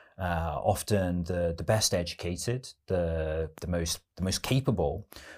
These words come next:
who have decided to, to leave the country and go se-, go elsewhere. That affects their, um,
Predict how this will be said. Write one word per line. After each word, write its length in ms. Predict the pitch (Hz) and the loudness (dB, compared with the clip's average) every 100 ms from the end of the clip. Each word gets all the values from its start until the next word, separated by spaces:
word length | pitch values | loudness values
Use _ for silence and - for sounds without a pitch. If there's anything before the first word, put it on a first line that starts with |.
| - | 0
who 300 | 107 104 95 | 4 6 6
have 320 | 98 95 87 | 6 6 4
decided 480 | 101 104 98 95 87 | 2 4 4 4 0
to, 240 | 101 87 | -2 -2
to 100 | 85 | -2
leave 300 | 92 101 101 | 2 2 2
the 60 | - | 0
country 420 | 95 90 - 90 | 0 0 0 -2
and 80 | 87 | 0
go 120 | 85 | 0
se-, 260 | 82 87 - | 0 -4 -4
go 140 | - 87 | -2 0
elsewhere. 460 | 82 - 85 73 | 0 0 -2 2
That 160 | 110 113 | 6 6
affects 560 | 107 104 87 - - - | 6 4 2 0 -4 -2
their, 560 | 85 80 76 73 71 - - | 0 0 -2 -4 -6 -10 -10
um, 580 | 80 73 71 67 69 | -8 -6 -8 -10 -10